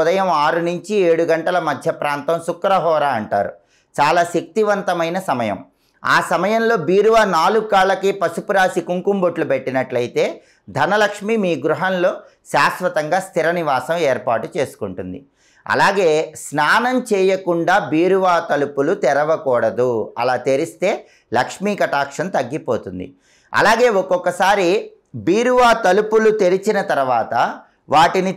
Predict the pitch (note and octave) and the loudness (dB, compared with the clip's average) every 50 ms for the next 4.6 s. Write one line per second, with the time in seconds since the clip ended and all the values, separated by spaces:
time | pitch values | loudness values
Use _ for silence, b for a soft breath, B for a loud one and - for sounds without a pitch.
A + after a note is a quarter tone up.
0 | - G3 G3 A#3+ A#3+ A#3+ B3+ A3 G3+ G#3+ A3+ A3 A#3 A3+ G#3+ G#3+ G3+ G3 F#3+ G3 | 2 2 2 2 2 2 2 2 2 2 0 0 0 2 2 2 2 2 2 0
1 | G#3 G3+ G3 F3 D#3+ - - - F3 - F3 D#3+ D3+ - F3+ F3 D3+ B2+ A2 G#2+ | -2 -2 0 -2 -4 -4 -4 -8 -4 -2 -2 -2 0 0 -2 -2 -2 -2 -2 -2
2 | A2+ G#2 G2+ G2+ - - D3+ E3+ E3 E3+ - - A#3 A#3+ A#3+ A3+ - G#3+ G3 F#3 | -2 -2 -2 -2 -4 -4 -4 -4 -4 -4 -4 -2 0 0 0 0 0 -2 -2 0
3 | F#3+ F#3+ F#3 F#3+ F3+ F3 G3 F#3+ G3 G#3 F#3+ E3+ E3 E3 D#3+ E3+ D#3+ D3+ D3 - | -2 -4 -2 0 0 0 0 0 0 -2 0 0 -2 -4 -4 -2 -4 -4 -4 -4
4 | - F3 E3 D3 B2 A2 - G2+ F#2+ F#2 F2 | -4 -2 -2 -2 -2 -2 -2 -2 -2 -2 -4